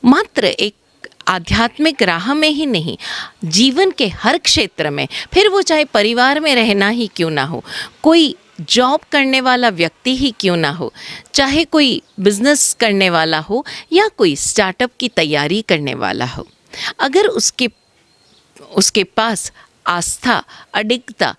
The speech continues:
और क्षमा है, तो निश्चित रूप से वो साधक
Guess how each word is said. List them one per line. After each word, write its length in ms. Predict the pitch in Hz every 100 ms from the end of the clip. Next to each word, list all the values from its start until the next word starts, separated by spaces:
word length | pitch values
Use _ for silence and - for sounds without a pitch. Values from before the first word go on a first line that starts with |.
| - _
और 120 | 196
क्षमा 500 | - - 185 160 202
है, 240 | 226 196 - - - -
तो 80 |
निश्चित 680 | 240 175 208 - - 392 -
रूप 220 | 226 180
से 240 | - 139 101 - -
वो 100 | 180
साधक 580 | 180 - 165 156 226 208